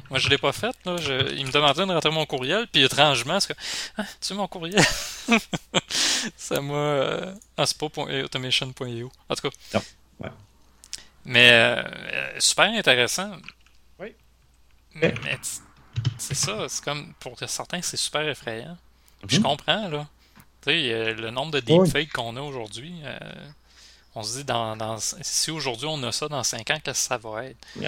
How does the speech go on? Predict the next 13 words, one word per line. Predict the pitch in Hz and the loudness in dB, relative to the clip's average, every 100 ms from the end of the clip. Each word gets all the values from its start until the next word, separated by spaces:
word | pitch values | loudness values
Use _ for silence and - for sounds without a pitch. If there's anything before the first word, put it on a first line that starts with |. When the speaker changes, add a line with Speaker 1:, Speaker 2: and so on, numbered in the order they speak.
| 127 | -4
Speaker 2:
Ah, | 117 | -4
puis | - 113 107 | 2 4 4
c'est | 120 | 2
ça. | - 170 | 2 2
Puis | 113 110 | 4 2
tu | 104 139 | 4 6
sais, | |
tout, | 123 110 | 8 6
tout | 113 131 | 6 0
ce | |
qui | - | 6
est | 113 95 | 6 6
recherche | - 110 117 - - - | 2 2 0 -2 -6 -10